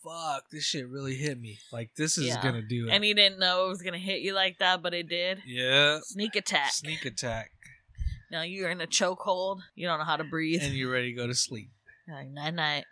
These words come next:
Speaker 1: Nah, but this is a good
Speaker 2: No, it's really
Speaker 1: fucking
Speaker 2: good.
Speaker 1: beer. It
Speaker 2: Holy
Speaker 1: tastes so
Speaker 2: crap.
Speaker 1: good.
Speaker 2: Yeah.
Speaker 1: Very sneaky.
Speaker 2: Very smooth. I like it. I like what you're doing here, L C B.
Speaker 1: It tastes so good.
Speaker 2: It's so smooth.
Speaker 1: I feel like I could drink this all day, but it's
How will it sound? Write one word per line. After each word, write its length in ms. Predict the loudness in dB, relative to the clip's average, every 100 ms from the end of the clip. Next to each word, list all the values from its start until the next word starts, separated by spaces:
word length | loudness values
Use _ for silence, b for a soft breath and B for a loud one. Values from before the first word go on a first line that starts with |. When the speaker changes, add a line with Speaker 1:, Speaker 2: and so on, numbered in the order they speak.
| 0
Speaker 1:
Nah, 200 | 8 8
but 220 | 8 4
this 180 | 4 2
is 160 | 2 0
a 80 | -2
good 360 | 2 4 8
Speaker 2:
No, 200 | 10 10
it's 120 | 8 6
really 280 | 6 6
Speaker 1:
fucking 320 | 6 6 6 2 0
Speaker 2:
good. 40 |
Speaker 1:
beer. 260 | -4 -4 -6
It 60 | 2
Speaker 2:
Holy 240 | 6 8
Speaker 1:
tastes 180 | 8 6
so 80 | 10
Speaker 2:
crap. 280 | 10 10 6
Speaker 1:
good. 360 | 0 0 -2 -8 _ _ _ _
Speaker 2:
Yeah. 300 | -2 0 0 -8 _ _ b b b b b
Speaker 1:
Very 220 | 6 8 8
sneaky. 680 | 4 2 -4 -6 -10 -12 _ -20 -20 -20 _
Speaker 2:
Very 220 | 2 2
smooth. 500 | 0 0 0 0 -4 -12 -2
I 40 |
like 240 | 2 4 4
it. 220 | 2 2 -2
I 40 | -2
like 180 | -2
what 120 | -2 -6
you're 100 | -4
doing 240 | -4 -4
here, 220 | -4 -2
L 160 | 0 -2
C 180 | -6 -10
B. 260 | -8 -4
Speaker 1:
It 120 | -2 2
tastes 320 | 4 6 6
so 180 | 6 4
good. 500 | 4 6 6 4 0 -6
Speaker 2:
It's 140 | -6 2
so 120 | 2
smooth. 540 | 4 6 6 6 4 0 -4
Speaker 1:
I 100 | -2
feel 240 | 4 6
like 160 | 6 4
I 60 |
could 180 | 0 0
drink 280 | 2 2 2
this 200 | 0 0
all 220 | 0 2
day, 220 | 4 4
but 220 | 4 4
it's 500 | 2 -2 -2 2 2